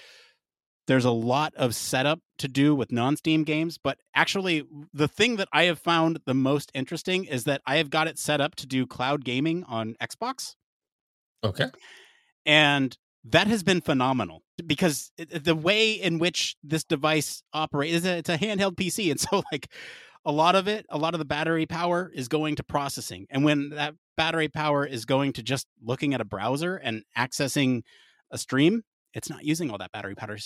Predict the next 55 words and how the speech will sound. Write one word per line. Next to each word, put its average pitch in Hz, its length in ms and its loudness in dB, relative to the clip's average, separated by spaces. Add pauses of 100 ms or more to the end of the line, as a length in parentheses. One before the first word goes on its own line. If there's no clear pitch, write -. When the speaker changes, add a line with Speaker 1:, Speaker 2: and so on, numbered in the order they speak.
(160)
Speaker 1:
power, 135 200 -2
so 135 140 -4
you 127 60 0
can 120 180 -6
game 131 240 2
for 113 140 -6
longer. 107 440 -2
And 113 360 0 (180)
the 143 80 2
latency 170 400 2
is 131 100 2
one 123 220 0
thing, 123 260 2
but 123 240 -4
it's 151 180 0
not 185 180 4
really 156 240 8
that 151 160 2
much 143 180 4
of 131 60 0
an 131 80 0
issue. 139 280 0
I'm 127 140 2
on 143 80 4
my 147 140 0
cloud 143 320 -4
gaming 131 300 2
high 127 200 2
again, 110 560 0
and 113 400 2 (160)
just - 180 -4
to 151 60 2
be 135 160 4
able 131 240 2
to 113 260 0
play 156 240 4
anything 147 340 4
without 123 220 -2
needing 131 280 -4
to 104 80 -10
download 170 480 -2
is 98 140 -12
great. 208 400 -4 (500)
And 139 420 6 (360)
it's, - 280 0 (260)
I, 170 160 4
I, - 100 -12 (140)
just 220 200 6
to 185 160 6 (200)
follow 220 260 6
up 214 120 6
weeks 196 240 4
later, 175 300 4
it's 151 160 0
been 143 360 6